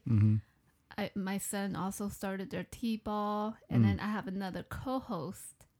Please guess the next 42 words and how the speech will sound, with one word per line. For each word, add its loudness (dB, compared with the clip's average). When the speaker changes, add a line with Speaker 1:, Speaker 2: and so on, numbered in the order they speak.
Speaker 2:
so -8
it's -8
gonna -6
be -6
she, -6
her, -4
it. -4
Speaker 1:
Don't, 12
Speaker 2:
featuring -2
Speaker 1:
definitely 6
don't 8
drop 6
names 8
just 4
in 6
case 4
yet, 4
though. 4
Speaker 2:
Oh, 10
okay. 10
Speaker 1:
<clears throat> 8
But 8
look, 6
um, 10
so 6
basically, 10
you 10
have 10
your 12
own 12
podcast 4
Speaker 2:
Yep. -6
Speaker 1:
called 4
She, 8
Her, 10
It. 2
Speaker 2:
That's -12
right. -6
Speaker 1:
And 10
it's 8
basically 8
revamped. 6